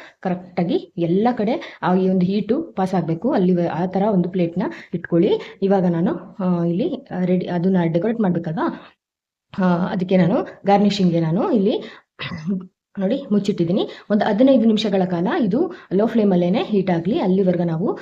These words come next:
ಇಲ್ಲಿ ಕಾರ್ನ್ ತಗೊಂಡಿದ್ದೀನಿ, ಟೊಮೊಟೊ ತಗೊಂಡಿದ್ದೀನಿ. ನಿಮ್ ಮನೇಲಿ ಯಾವ್ದಿದೆ ಅಂದ್ರೆ ಮಶ್ರೂಮ್ ಇದ್ರೆ, ಪನ್ನೀರ್ ಇದ್ರೆ ಯಾವ್ದು ಬೇಕಾದ್ರೂ ತಗೊಳ್ಬೋದು.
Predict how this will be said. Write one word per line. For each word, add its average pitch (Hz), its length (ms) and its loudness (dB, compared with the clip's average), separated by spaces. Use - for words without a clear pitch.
ಇಲ್ಲಿ 202 160 0
ಕಾರ್ನ್ 185 440 0
ತಗೊಂಡಿದ್ದೀನಿ, 175 540 -2
ಟೊಮೊಟೊ 180 320 -2
ತಗೊಂಡಿದ್ದೀನಿ. 170 600 -2
ನಿಮ್ 185 160 0
ಮನೇಲಿ 180 260 0
ಯಾವ್ದಿದೆ 180 800 -4
ಅಂದ್ರೆ 185 200 2
ಮಶ್ರೂಮ್ 185 380 2
ಇದ್ರೆ, 170 280 0
ಪನ್ನೀರ್ 190 400 4
ಇದ್ರೆ 175 280 2
ಯಾವ್ದು 165 360 -2
ಬೇಕಾದ್ರೂ 180 300 -2
ತಗೊಳ್ಬೋದು. 170 520 -2